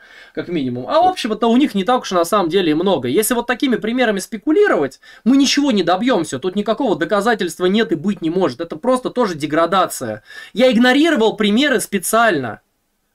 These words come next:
Я игнорировал примеры специально, чтобы, ну, не позорить оппонента. Это стыдно, блядь. Стыдно нахуй приводить какие-то примеры,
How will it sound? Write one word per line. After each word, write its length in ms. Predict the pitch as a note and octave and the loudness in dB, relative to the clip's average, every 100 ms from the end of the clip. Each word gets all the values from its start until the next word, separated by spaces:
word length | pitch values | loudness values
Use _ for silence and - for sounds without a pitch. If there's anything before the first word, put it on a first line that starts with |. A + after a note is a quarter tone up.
| _ | _
Я 200 | F#3 A3+ | 0 0
игнорировал 580 | F#3+ G3 B3 F4+ D4 - | 2 2 2 2 2 2
примеры 380 | A3 A#3 D4+ - | 0 2 0 0
специально, 560 | A3 - C4 C4+ F3 | -4 0 2 2 0
чтобы, 320 | - G3+ F3+ | 0 -2 2
ну, 80 | G#3 | 2
не 100 | G3+ | 2
позорить 500 | G3+ A3 A3 D#4+ A#3 | 2 0 2 0 0
оппонента. 540 | F3+ G3+ A3 C#4 - E3 | -2 0 0 0 0 -2
Это 220 | E3+ G3 | 0 -2
стыдно, 680 | - - C#4 C#4 F#3+ G#3+ | -2 2 4 4 2 0
блядь. 500 | E3 G3+ A3+ D#3+ B2+ - - - - | 0 2 2 2 0 -10 -20 -20 -18
Стыдно 720 | - - - D#4 F4 C4 C4+ | -16 -2 4 8 8 6 4
нахуй 460 | C4 D4+ D#4 D4+ G#3 | 4 6 6 4 2
приводить 480 | A#3+ B3 A3+ C4 D4+ | 2 2 2 0 0
какие-то 480 | A3 - C4+ G#3 G#3+ | -2 2 0 0 -2
примеры, 720 | G3 G3 G#3+ A3+ F3 A#2+ | 0 2 4 2 0 -2